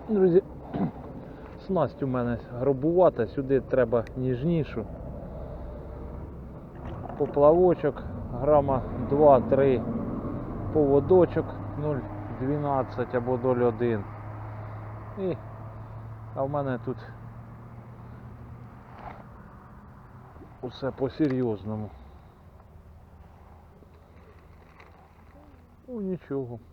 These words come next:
потрошку, потрошку ловиться, то й, то й добре.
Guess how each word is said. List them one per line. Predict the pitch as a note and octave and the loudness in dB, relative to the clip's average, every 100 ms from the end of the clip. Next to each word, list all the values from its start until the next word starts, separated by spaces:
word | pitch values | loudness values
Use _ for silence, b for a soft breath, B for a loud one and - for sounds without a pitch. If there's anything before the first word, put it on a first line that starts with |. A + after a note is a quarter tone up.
| - | -8
потрошку, | C#3 C#3 D#3 D3 - C3 - - - _ - - - - - - - - - - - - - | -6 -4 -4 -6 -8 -10 -10 -20 -20 _ -20 -20 -20 -20 -20 -20 -20 -20 -20 -20 -20 -20 -16
потрошку | C3+ - E3 D#3 - | -12 -4 -4 -4 -6
ловиться, | C#3+ E3 D#3+ C3 - B2+ G2+ - | -2 0 0 -2 -6 -12 -12 -18
то | - C3 | -6 -6
й, | A#2+ - - - - | -6 -12 -16 -16 -14
то | - A3 | 0 0
й | |
добре. | D#3+ D#3+ D#3+ C#3 A#2 | 2 4 2 0 -6